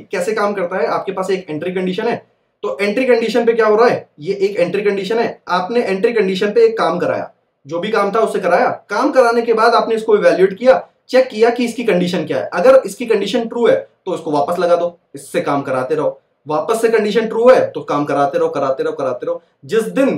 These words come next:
condition false हो जाए उस दिन बाय बाय। तो जैसे example लेते हैं, हम घर पे दूध लगवाना था तो कहते हैं भैया आज दूध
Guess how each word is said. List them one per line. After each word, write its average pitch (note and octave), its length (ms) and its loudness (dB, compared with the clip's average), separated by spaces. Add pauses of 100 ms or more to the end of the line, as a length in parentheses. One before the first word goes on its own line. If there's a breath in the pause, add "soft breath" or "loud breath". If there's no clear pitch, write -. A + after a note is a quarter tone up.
(260)
condition G3+ 340 -2
false G3 260 0
हो G#3 60 -2
जाए G#3+ 120 6
उस F3 100 2
दिन E3+ 160 -2
बाय C#3 160 0
बाय। A2+ 120 -4
तो - 480 -6
जैसे F3+ 220 4
example E3+ 340 2
लेते B2 180 -2
हैं, G2 120 -14 (800)
हम F3+ 240 -4 (240)
घर F3 100 0
पे G#3+ 120 2
दूध G#3+ 200 0
लगवाना D3 280 4
था D#3 140 0
तो F#3 120 -2
कहते G#3 160 0
हैं G#3+ 100 0
भैया G#3+ 160 6
आज F3+ 360 2
दूध F#3 200 -6